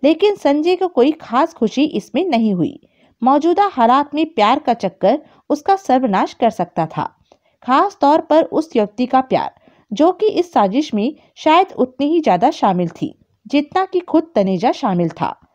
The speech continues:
लेकिन इस हकीकत को भी वह झुटला नहीं पा रहा था कि मीनाक्षी ने उसे रात में अपने घर में शरण दी थी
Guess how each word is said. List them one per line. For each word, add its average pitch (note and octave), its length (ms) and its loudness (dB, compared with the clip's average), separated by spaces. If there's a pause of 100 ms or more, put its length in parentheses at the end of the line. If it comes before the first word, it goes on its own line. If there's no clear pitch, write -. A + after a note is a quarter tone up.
(340)
लेकिन E4 360 2
इस - 260 -2
हकीकत C4+ 480 0
को B3 120 2
भी B3 140 0
वह A3+ 200 2
झुटला G3 400 0
नहीं F#3+ 220 0
पा F4+ 160 2
रहा A3 240 0
था - 220 -4 (420)
कि F#4 100 2
मीनाक्षी C4+ 500 0
ने F#4 140 0
उसे D4+ 300 0
रात G#3+ 320 2
में A3 220 -2 (280)
अपने E4+ 280 -2
घर A3 220 -2
में C4+ 140 0
शरण G#3 360 0
दी E3 180 -4
थी - 220 -12